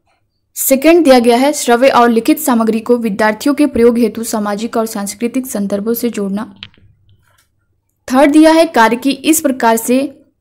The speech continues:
अभिकल्पना करना जो समूची के संदर्भ में कौशलों के विकास पर केंद्रित हों। निम्नलिखित में से कौन सा ऊपर बताए गए सिद्धांत पर आधारित है, ये आपको बताना है। इसमें से बताना है कि कौन सा ऊपर बताए गए सिद्धांत पर आधारित है।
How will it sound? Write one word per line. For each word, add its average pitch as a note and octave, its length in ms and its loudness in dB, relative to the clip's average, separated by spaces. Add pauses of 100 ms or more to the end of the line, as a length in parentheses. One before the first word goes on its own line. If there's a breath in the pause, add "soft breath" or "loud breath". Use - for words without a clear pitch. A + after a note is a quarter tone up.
(400)
अभिकल्पना C4+ 580 4
करना B3 340 2
जो B3 160 2
समूची C4 420 2
के C#4+ 120 0
संदर्भ A3 360 -2
में B3+ 160 0
कौशलों D4 440 2
के C4+ 280 0 (720)
विकास B3 500 0
पर C4+ 120 0
केंद्रित A3+ 540 -4
हों। C#4 100 -2 (1080)
निम्नलिखित C#4+ 540 4
में D4+ 80 6
से E4 140 0
कौन D#4+ 320 4
सा F4 140 2
ऊपर C4+ 260 2
बताए A#3 360 0
गए C4 140 2
सिद्धांत A3 480 -6
पर B3+ 240 -6 (100)
आधारित G3+ 540 -6
है, B3 100 -4
ये A3+ 340 -6
आपको B3+ 520 -8 (160)
बताना G3+ 380 -6
है। G3 180 -10 (360 soft breath)
इसमें B3+ 240 0
से D#4 180 2
बताना A#3 360 -2
है C4 140 0
कि D4+ 160 0
कौन B3+ 320 -2
सा B3 260 -2
ऊपर A#3+ 300 -4
बताए G#3+ 300 -6
गए A#3+ 80 -2
सिद्धांत G#3 440 -8
पर B3 100 -8
आधारित G3+ 440 -8
है। C#4+ 120 -8